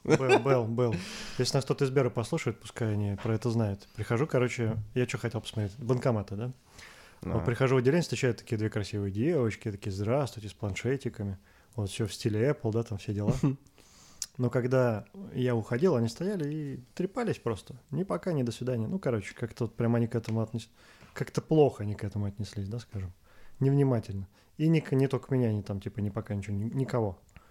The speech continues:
Speaker 1: Да, это хоть и был вечер, но
Speaker 2: Ну, они просто, видимо, в н-,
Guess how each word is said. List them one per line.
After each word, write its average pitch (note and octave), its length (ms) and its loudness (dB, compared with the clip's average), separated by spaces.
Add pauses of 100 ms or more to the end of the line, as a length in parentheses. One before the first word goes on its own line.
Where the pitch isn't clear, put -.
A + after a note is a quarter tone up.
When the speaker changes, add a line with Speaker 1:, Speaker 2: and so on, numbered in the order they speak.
(220)
Speaker 1:
Да, A#2 120 2
это A2+ 160 0
хоть A2 200 -4
и A2 40 -2
был G#2 180 -2
вечер, A2+ 380 -2
но G2+ 400 -2 (360)
Speaker 2:
Ну, A2+ 80 2
они B2+ 160 2
просто, B2+ 400 0
видимо, A2 360 -2
в G2+ 120 0
н-, - 20 -8